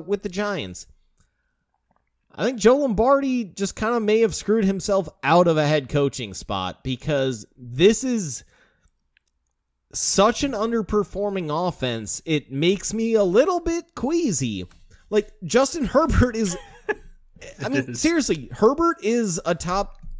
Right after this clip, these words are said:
Speaker 1: five, at a minimum, top five quarterback in the league based on arm strength, based on accuracy, based on, you know, what he can do with, also on the ground, extremely mobile.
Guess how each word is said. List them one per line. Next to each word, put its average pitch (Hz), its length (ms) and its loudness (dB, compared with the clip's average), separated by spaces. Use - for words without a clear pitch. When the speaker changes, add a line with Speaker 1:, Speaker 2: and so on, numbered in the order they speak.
Speaker 1:
five, 165 800 0
at 151 120 -4
a 151 80 0
minimum, 151 920 0
top 190 220 2
five 180 200 -2
quarterback 160 440 0
in 151 80 -6
the 135 80 -4
league 139 280 -2
based 127 300 0
on 135 260 -2
arm 143 220 0
strength, 135 340 -4
based 139 280 -2
on 143 120 0
accuracy, 113 640 -4
based 117 380 -6
on, 127 320 -4
you 139 120 -4
know, 127 100 2
what 127 240 0
he 143 100 -4
can 135 140 -8
do 139 140 0
with, 131 140 -4
also 165 380 0
on 175 100 0
the 170 100 0
ground, 147 460 -4
extremely 143 500 -6
mobile. 143 540 0